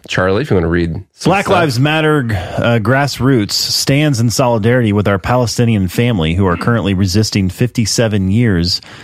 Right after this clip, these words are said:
Speaker 2: of settler colonialism and apartheid. As black people continue to, to, uh, the fight to end militarism and mass incarceration in our own communities, let us understand the resistance in Palestine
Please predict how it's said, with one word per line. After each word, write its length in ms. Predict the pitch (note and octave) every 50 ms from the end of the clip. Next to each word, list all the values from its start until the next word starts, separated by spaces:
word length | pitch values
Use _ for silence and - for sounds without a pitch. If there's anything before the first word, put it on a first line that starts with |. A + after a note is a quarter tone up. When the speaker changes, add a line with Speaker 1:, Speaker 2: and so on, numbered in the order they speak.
| - _ _
Speaker 2:
of 160 | - - E2+ -
settler 540 | - - - - C#3+ - - B2 B2+ A2+
colonialism 1000 | G#2+ - - A#2 A2+ A#2+ C3 C#3 C#3 B2 G2+ F2 D#2+ E2 E2+ E2+ E2 F#2+ F#2 G2 F2+ - _ _ _ _ _ _ _ _ _ -
and 220 | F#2 G2+ G#2 G2+
apartheid. 840 | - - F#2 - - A#2+ B2+ C3 A2 - F#2 D#2+ D2 D2 D#2 D#2 E2 - - _ _ _ _ _ _ _ _ _
As 140 | - G2 E2
black 260 | E2 A#2 A#2+ A#2+ B2+
people 360 | - - G#2 F2+ - G2 G2 F#2+
continue 380 | - G2+ F#2 - A2+ A2 G#2+ F#2
to, 180 | F2 F#2 F#2 - _ _ -
to, 340 | - - F#2 F#2 F2+ F2 F2
uh, 40 | -
the 140 | F2+ F2 F#2+
fight 360 | - - B2 A#2+ A#2 A2 F#2+
to 300 | - - - - - G2
end 200 | G2+ A#2+ A#2+ A2+ A2 G2+ - G#2 A2+
militarism 720 | B2+ D3 D#3+ D3+ - - G2 F2+ E2+ D#2 F#2 F2+ G2 G#2+ - - - - - - -
and 180 | - - F#2+ F#2+
mass 300 | G#2+ A2+ A#2+ B2 A#2 -
incarceration 800 | A2+ G2+ - A#2+ A2 A2 G#2 G#2 F#2 G2 A2 A#2 A2 - G#2
in 80 | F2+ F2
our 160 | F2 D#2 - -
own 200 | B2 B2 A#2+ A2
communities, 580 | - A2 G#2+ A2 B2 B2 F#2+ E2 D#2+ E2+ F2+
let 140 | F#2+ F#2+ G2
us 100 | G2 -
understand 520 | G#2 G2+ G2+ G2 - - A2+ A2+ A2 G#2
the 60 | F#2+ F2
resistance 560 | F#2 F2+ E2+ A2 C3+ B2+ - - F2+ E2 F#2+
in 80 | F#2
Palestine 640 | E2+ - C3 C3+ C3+ B2 A2 - - D2+ D2+ D2+ F2